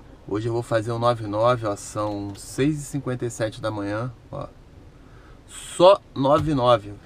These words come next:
Eu deixei o sábado porque na semana passada eu tinha feito no sábado, dia só na Uber, rodando só na Uber, quanto que dava pra fazer. Quem não assistiu o vídeo, vou deixar o card aí, você pode assistir depois que assistir esse.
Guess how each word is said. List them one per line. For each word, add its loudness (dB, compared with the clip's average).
Eu -4
deixei 2
o 2
sábado 0
porque -6
na -2
semana -2
passada -4
eu -2
tinha -2
feito -4
no -4
sábado, 2
dia -4
só 0
na 2
Uber, 0
rodando -4
só -2
na 2
Uber, 0
quanto -2
que -8
dava 0
pra -4
fazer. -2
Quem -4
não 0
assistiu -4
o 0
vídeo, -4
vou -2
deixar 0
o -4
card -2
aí, 4
você -6
pode -2
assistir -8
depois -4
que -6
assistir -4
esse. -8